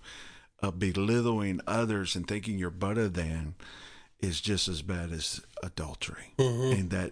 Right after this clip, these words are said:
Speaker 1: it curs-, it, it caused Christ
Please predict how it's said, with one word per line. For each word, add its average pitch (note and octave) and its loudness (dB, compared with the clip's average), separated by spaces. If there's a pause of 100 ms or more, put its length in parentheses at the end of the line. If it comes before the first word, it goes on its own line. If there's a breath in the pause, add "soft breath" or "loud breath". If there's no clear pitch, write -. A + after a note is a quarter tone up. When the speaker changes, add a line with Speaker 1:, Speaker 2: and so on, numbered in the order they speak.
(160)
Speaker 1:
it F#2+ -2
curs-, A#2 2 (260)
it, A2 0
it G#2+ -2
caused B2 2 (140)
Christ G#2+ 0